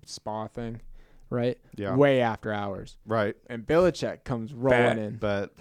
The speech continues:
Speaker 1: <laughs> But
Speaker 2: <laughs>
Speaker 1: Belichick comes rolling in and just sits in there with him, doesn't say a word to him.
Speaker 2: Naked?
Speaker 1: But just, like, sits in the hot tub with him and, like, enjoys it. And then, like, at the end just said, like,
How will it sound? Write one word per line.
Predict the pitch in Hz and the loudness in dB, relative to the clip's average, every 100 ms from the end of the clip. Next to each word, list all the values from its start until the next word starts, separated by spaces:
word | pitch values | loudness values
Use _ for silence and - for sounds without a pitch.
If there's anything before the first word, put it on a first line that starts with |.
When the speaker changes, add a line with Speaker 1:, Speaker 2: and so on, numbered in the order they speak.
| - | -4
Speaker 1:
<laughs> | 139 123 | -2 0
But | 113 113 - | 0 -2 -6
Speaker 2:
<laughs> | |
Speaker 1:
Belichick | - - 190 190 190 156 156 143 120 131 113 131 139 147 185 202 175 147 | -10 4 10 12 12 8 6 6 4 2 0 -2 0 6 8 8 6 6
comes | 156 151 | 6 6
rolling | 147 156 151 | 8 8 10
in | 143 139 | 6 4
and | 135 | 0
just | 131 - | -4 2
sits | 156 151 | 2 4
in | 175 | 4
there | 160 160 | 6 6
with | 160 175 | 6 6
him, | 185 | 2
doesn't | 147 139 147 | 4 4 4
say | 135 135 | 2 0
a | 123 | 0
word | 113 113 117 | -2 -4 -6
to | 90 | -10
him. | - - _ _ _ _ _ _ - | -14 -20 _ _ _ _ _ _ -4
Speaker 2:
Naked? | 104 104 | -2 2
Speaker 1:
But | - | 4
just, | 151 | 4
like, | 135 127 113 _ | 4 0 -2 _
sits | - 143 139 | -6 -2 0
in | 135 131 | 0 0
the | 123 | -2
hot | 117 120 127 113 | 0 2 2 2
tub | 127 110 | -2 2
with | 123 | 2
him | 120 113 | 2 -4
and, | |
like, | 110 110 | -6 -8
enjoys | 110 113 | -8 -8
it. | 110 | -6
And | 110 | -6
then, | 113 | -6
like, | 117 110 | -6 -6
at | 123 | -6
the | 117 113 | -4 -4
end | 113 110 | -4 -6
just | 107 | -6
said, | - 110 | -4 -4
like, | 110 107 104 | -2 -4 -6